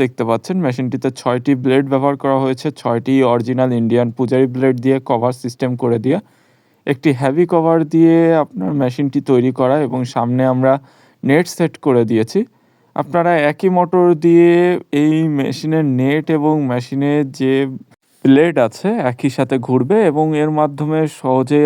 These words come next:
আপনারা খড়, ঘাস বা ভুট্টা ঘাস যেটাই কাটেন না কেন, একদম জিরো সাইজ কাটিং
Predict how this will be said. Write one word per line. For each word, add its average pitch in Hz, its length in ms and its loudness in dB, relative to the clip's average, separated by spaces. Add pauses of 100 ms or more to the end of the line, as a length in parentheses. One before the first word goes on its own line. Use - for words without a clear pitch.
আপনারা 139 320 -2 (140)
খড়, 123 260 2 (100)
ঘাস 123 240 0
বা 120 160 2
ভুট্টা 117 320 -4
ঘাস 160 140 0 (120)
যেটাই 135 380 0
কাটেন 127 340 -2
না 123 140 0
কেন, 127 140 0 (160)
একদম 127 220 -2 (120)
জিরো 131 200 2 (140)
সাইজ 147 260 2 (560)
কাটিং 151 320 0